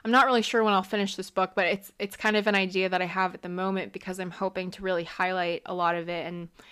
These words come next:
I wanna encourage more people to report their sexual assaults if they feel comfortable with it, because I feel like it's so sad when you think about how many people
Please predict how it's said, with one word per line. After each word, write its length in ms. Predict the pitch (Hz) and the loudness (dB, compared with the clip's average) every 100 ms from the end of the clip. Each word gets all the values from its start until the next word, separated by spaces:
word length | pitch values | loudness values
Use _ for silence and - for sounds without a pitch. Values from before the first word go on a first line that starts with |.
| - - _ _ - | -20 -20 _ _ 0
I 100 | 190 | 2
wanna 240 | 190 190 | 2 2
encourage 720 | 185 185 - - 208 202 190 208 | 2 -2 -4 2 4 4 0 -6
more 140 | 185 | -6
people 300 | - 190 185 | -6 -8 -8
to 180 | - 180 | -8 -10
report 480 | 170 - 208 202 214 | -10 -4 -2 -2 -4
their 100 | 208 | -4
sexual 440 | 226 214 - 220 | -4 -4 -4 -6
assaults 340 | 202 226 226 | -4 -4 -4
if 140 | 214 196 | -6 -4
they 240 | 185 185 | -2 -2
feel 280 | 185 196 190 | -4 -4 -4
comfortable 540 | - 190 180 208 220 | -4 -8 -8 -4 -2
with 180 | 226 220 | -4 -4
it, 280 | 240 240 - | -6 -6 -8
because 300 | 196 202 190 | -10 -8 -4
I 100 | 196 | -4
feel 340 | 190 - 196 196 | -6 -6 -4 -2
like 380 | 190 185 - _ - - - _ _ - | -4 -6 -14 _ -20 -20 -20 _ _ -2
it's 220 | 220 - | -2 0
so 260 | - 226 226 | 2 4 2
sad 380 | - 208 208 208 | 2 2 4 2
when 100 | 202 | -2
you 80 | 190 | -2
think 220 | 196 190 | -4 -2
about 240 | 190 185 | 0 0
how 180 | - 190 | 0 -2
many 200 | 190 185 | 0 -4
people 760 | - 196 196 190 185 180 180 | -6 -8 -6 -2 -2 -2 -4